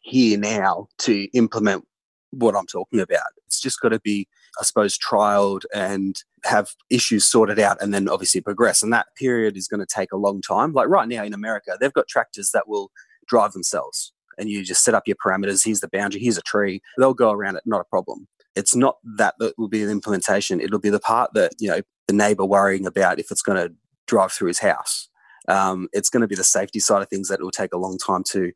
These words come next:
get over the line to then start implementing. So I suppose, like, I've got my scholarship side of things, which is obviously, it's amazing. And, and I'm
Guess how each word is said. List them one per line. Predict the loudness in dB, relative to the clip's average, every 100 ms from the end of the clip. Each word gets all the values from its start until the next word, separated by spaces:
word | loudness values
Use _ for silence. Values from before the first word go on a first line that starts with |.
| 2
get | 4
over | 4 2
the | 0 0
line | 2 2 2 0 -2
to | 0 -2 0
then | 2
start | 2 0 -2
implementing. | -4 -2 -2 0 0 -2 _ _ _ 0
So | 4 6 6 4
I | 0
suppose, | 2 4 4 0
like, | -2
I've | -2 2
got | 2 2
my | -2
scholarship | 0 2 2 2 -2
side | 0 0
of | 2
things, | 0 0
which | -4
is | 0
obviously, | 2 2 2 2 0
it's | -2 -2
amazing. | -2 0 0 0
And, | -2 -2
and | 2
I'm | 2 0